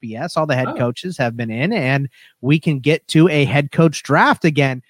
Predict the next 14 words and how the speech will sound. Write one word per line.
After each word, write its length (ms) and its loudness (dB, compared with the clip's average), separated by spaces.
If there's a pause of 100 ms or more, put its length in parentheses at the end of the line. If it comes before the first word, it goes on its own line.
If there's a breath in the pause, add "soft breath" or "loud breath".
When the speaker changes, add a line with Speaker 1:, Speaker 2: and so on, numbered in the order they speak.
(140)
Speaker 1:
which 220 0
is 120 -2
what 200 4
we 100 0
should 160 -2
be 80 -2
doing 300 2
in 120 -8
March, 420 -2
right? 300 0
We 180 -2
shouldn't 320 -4
give 160 -2
ourselves 440 -4